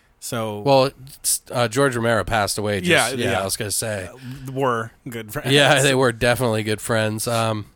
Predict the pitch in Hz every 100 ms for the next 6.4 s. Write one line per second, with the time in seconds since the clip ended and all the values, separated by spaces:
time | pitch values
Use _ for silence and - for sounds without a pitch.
0 | - 175 165 165 135 123 123 123 113 107
1 | 107 104 104 98 104 - 107 107 110 104
2 | 101 - 107 95 - 101 101 101 98 139
3 | 120 101 107 - - 101 98 104 104 104
4 | 98 104 101 95 92 98 95 101 92 92
5 | 92 95 98 - 98 90 98 95 - 98
6 | 98 123 127 104